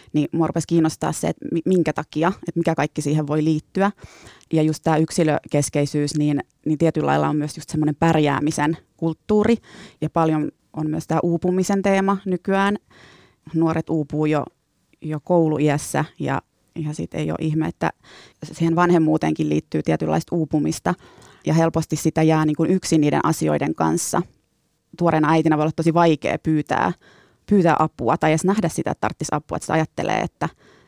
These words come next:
että tästä vaan nyt kuuluu selvitä ja tämän kuuluu olla tällaista, niin, niin jotenkin mä halusin tehdä näkyväksi, näkyväksi sen, että mitä se, se voi tarkoittaa sitten niin kuin siinä yhden, yhden naisen elämässä arjen tasolla. Ja tietyllä lailla sitten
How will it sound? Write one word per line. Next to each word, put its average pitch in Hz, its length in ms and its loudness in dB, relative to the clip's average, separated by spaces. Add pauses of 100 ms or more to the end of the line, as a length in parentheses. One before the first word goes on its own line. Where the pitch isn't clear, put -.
(140)
että - 140 -10 (240)
tästä 151 260 -4
vaan 165 140 4
nyt 175 120 0
kuuluu 170 300 2
selvitä 170 480 2
ja 156 200 -2
tämän 156 160 -4
kuuluu 151 300 -4
olla 156 240 0 (240)
tällaista, 165 520 0 (140)
niin, 156 380 0
niin 156 120 0
jotenkin 156 280 0
mä 156 40 0
halusin 156 180 0
tehdä 165 180 2
näkyväksi, 165 640 0 (400)
näkyväksi 180 480 2
sen, 165 260 2
että 156 120 -2
mitä 156 180 0
se, 160 120 0 (160)
se 156 140 -6
voi 156 120 0
tarkoittaa 160 540 -4
sitten - 440 -6
niin 160 120 -6
kuin - 80 -12
siinä - 180 -4 (1200)
yhden, 165 400 0
yhden 185 220 4
naisen 180 280 4
elämässä 165 540 2 (260)
arjen 185 320 4
tasolla. 156 480 0
Ja 160 100 0
tietyllä 160 320 2
lailla 165 180 2
sitten 175 300 -2